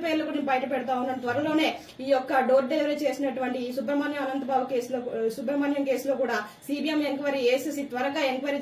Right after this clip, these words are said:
చేసి, ఇతను ఖచ్చితంగా శిక్ష పడాలని మనస్ఫూర్తిగా కోరుకుంటా ఉన్నాను. అంతేకాదు, ఇతను ఇప్పుడు వచ్చి, నువ్వు ఈ వీడియో బయటకు వచ్చిందనే కాదండి, రంపచోడవరం నియోజకవర్గంలో ఇతను చేసినటువంటి అక్రమాలు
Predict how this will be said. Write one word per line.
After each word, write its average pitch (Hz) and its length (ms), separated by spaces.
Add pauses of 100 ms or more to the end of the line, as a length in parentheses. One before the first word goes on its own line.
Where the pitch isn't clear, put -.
చేసి, 262 180
ఇతను 247 300
ఖచ్చితంగా 262 380
శిక్ష - 140 (120)
పడాలని 277 420
మనస్ఫూర్తిగా 247 440
కోరుకుంటా 240 440
ఉన్నాను. 247 200 (340)
అంతేకాదు, 349 480 (360)
ఇతను 359 280 (840)
ఇప్పుడు 339 220
వచ్చి, 320 260
నువ్వు 311 160 (160)
ఈ 311 60 (140)
వీడియో 349 340
బయటకు 302 280
వచ్చిందనే 330 480
కాదండి, 285 400 (140)
రంపచోడవరం 349 520
నియోజకవర్గంలో 320 680
ఇతను 294 260
చేసినటువంటి 302 560
అక్రమాలు 294 500